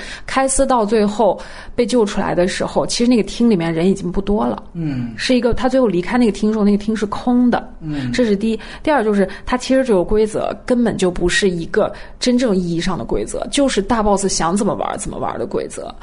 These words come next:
Speaker 1: 介绍就是开司赌没有钱了，然后这个大 boss 就问天海佑希说：
Speaker 2: 嗯。嗯。
Speaker 1: “你多少岁？”天海佑希说：“三十九。”他说：“好，我就借你三百九十万。”其实对于一个真正掌握这个财权的人来说，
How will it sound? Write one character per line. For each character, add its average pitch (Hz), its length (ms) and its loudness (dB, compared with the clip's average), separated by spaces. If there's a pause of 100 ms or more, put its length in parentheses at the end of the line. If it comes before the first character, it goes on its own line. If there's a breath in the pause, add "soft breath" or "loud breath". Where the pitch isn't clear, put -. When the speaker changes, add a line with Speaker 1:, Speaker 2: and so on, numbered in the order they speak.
Speaker 1:
介 208 180 2
绍 202 180 2
就 196 120 4
是 202 200 2 (160 loud breath)
开 - 160 -2
司 233 140 0
赌 214 160 2
没 165 160 -2
有 202 160 2
钱 - 240 -6
了， 151 240 -4
然 170 100 0
后 208 140 2
这 220 100 0
个 220 60 2
大 214 160 2
boss 202 300 2 (500)
就 262 120 2
问 240 220 2
天 226 180 2
海 - 120 0
佑 180 100 2
希 190 220 0
说： 214 180 2
Speaker 2:
嗯。 214 60 -6
嗯。 - 80 -12 (160 loud breath)
Speaker 1:
“你 190 100 2
多 190 160 2
少 240 80 0
岁？” 196 220 -2
天 214 200 0
海 190 80 4
佑 175 60 0
希 185 140 0
说 196 260 2 (300 loud breath)
：“三 247 200 2
十 254 60 4
九。” 208 220 -2 (180 loud breath)
他 - 140 0
说 214 80 2
：“好， 156 220 0
我 190 120 2
就 269 160 4
借 240 160 2
你 185 80 0
三 190 200 0
百 190 100 4
九 - 180 -2
十 196 120 -6
万。” 175 140 -2 (220 loud breath)
其 - 160 -2
实 277 120 2
对 277 220 2
于 247 60 4
一 254 80 4
个 254 80 0
真 254 200 2
正 240 160 4
掌 196 200 -4
握 175 160 2
这 202 120 0
个 175 80 0
财 - 240 -2
权 202 180 0
的 185 80 2
人 185 140 2
来 175 180 0
说， 190 200 0